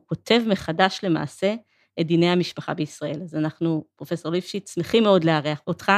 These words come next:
פה איתנו, ואולי אנחנו נתחיל באיזשהו, אה, מקרה קלאסי, וממנו אנחנו נעבור, אה, לדבר על הנושאים המעניינים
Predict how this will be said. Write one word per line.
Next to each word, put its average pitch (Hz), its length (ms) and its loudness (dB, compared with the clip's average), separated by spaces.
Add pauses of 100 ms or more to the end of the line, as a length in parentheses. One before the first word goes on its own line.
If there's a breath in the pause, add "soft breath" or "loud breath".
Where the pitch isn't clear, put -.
(560 soft breath)
פה 180 120 2
איתנו, 170 540 0 (640)
ואולי 220 400 4
אנחנו 269 260 2
נתחיל 226 380 0
באיזשהו, 208 600 0
אה, 185 140 4
מקרה 180 300 2
קלאסי, 247 600 2
וממנו 185 580 6
אנחנו 170 280 0
נעבור, 160 480 2
אה, 165 120 4
לדבר 180 440 4
על 180 60 4
הנושאים 180 360 0
המעניינים 180 640 4